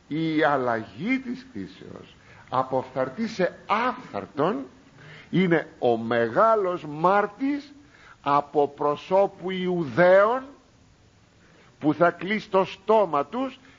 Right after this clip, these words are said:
και θα τους πει, «Εγώ η κτήσης είδα τον Κύριον και τον αναγνωρίζω, γιατί έγινα καινούρια». Τι θα έχουν τότε να πούν πια οι Εβραίοι;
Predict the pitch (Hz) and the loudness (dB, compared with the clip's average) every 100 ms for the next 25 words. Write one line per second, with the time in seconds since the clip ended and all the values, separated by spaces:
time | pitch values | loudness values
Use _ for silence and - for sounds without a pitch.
0 | _ - 160 147 170 - 214 240 185 - | _ -2 -2 0 -4 -4 -2 -2 -2 -6
1 | - - - 196 202 156 233 233 233 214 | -18 -14 0 2 2 4 4 4 0 -10
2 | - - 302 269 - 190 160 - - - | -8 0 0 0 -4 -6 -6 -8 -20 -12
3 | - 247 233 170 160 156 156 147 143 - | -2 0 2 0 0 0 0 0 -2 -12
4 | - 202 240 180 131 113 113 127 - 120 | -6 0 0 2 2 0 -2 -6 -4 -2
5 | 143 151 139 160 190 220 269 220 214 165 | 0 0 -2 2 2 4 2 4 4 2
6 | - - - 139 202 196 214 269 247 262 | -4 -20 -18 0 2 2 -2 -4 -2 0
7 | 247 - 262 320 285 147 104 - - _ | -2 0 2 2 2 0 -4 -8 -20 _
8 | _ _ _ _ _ _ _ _ _ _ | _ _ _ _ _ _ _ _ _ _
9 | 220 208 127 120 117 110 104 110 107 104 | -6 -4 -2 -2 -2 -8 -6 -6 -6 -10
10 | 101 - 113 - - - - - - - | -10 -8 -8 -6 -4 -2 -2 -6 -4 -4
11 | - | -4